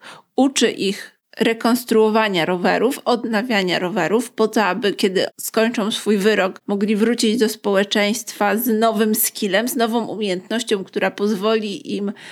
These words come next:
zarabiać na swoje życie. Natomiast te rowery, które oni w ramach swojej pracy przygotują, odnowią, są sprzedawane po bardzo niskich cenach w lokalnych społecznościach, po to, aby zmniejszyć liczbę aut, które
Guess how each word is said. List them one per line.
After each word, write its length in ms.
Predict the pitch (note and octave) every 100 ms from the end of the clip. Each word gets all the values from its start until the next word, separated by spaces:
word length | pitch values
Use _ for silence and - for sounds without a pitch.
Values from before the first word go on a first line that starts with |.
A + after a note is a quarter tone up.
| - -
zarabiać 640 | A3 G#3 G#3+ G#3 F#3+ -
na 120 | F#3+
swoje 440 | G#3+ - G3 G3 G#3
życie. 440 | F3 E3+ G3 G3 - -
Natomiast 680 | G#3 A3 A3+ G#3+ A#3+ - -
te 120 | - A3
rowery, 480 | F#3+ G#3+ E4 B3+
które 400 | A3 - G3 G3
oni 220 | F#3 G3 A#3
w 60 |
ramach 360 | G#3 G3+ G#3 -
swojej 340 | - G#3 G#3
pracy 380 | G#3+ G3 G#3+ G3+
przygotują, 800 | - A3+ A#3+ G#3 - F3 G3 A#3+
odnowią, 680 | - - F3+ D#3+ E3 A3 E4 _
są 220 | - A3
sprzedawane 880 | A#3+ - B3 A#3 A3 A3+ A3 G#3+ F#3 -
po 120 | - A3
bardzo 480 | A3 C4 B3 F3
niskich 440 | G#3 F#3 - G3+ -
cenach 480 | - F3 A#3 C#4+ -
w 60 |
lokalnych 520 | A#3+ A#3 A#3 A#3 A#3
społecznościach, 840 | A#3 - G3 G3 - A3+ - - -
po 140 | C4
to, 160 | C#4+ B2
aby 380 | F#3 - F#3 B3 - -
zmniejszyć 680 | A3 G#3 A3+ A#3 A3 A3 G3+
liczbę 500 | A3+ G#3+ G#3+ G#3 F#3
aut, 380 | - F#3 F4+ -
które 440 | - - G#3 F#3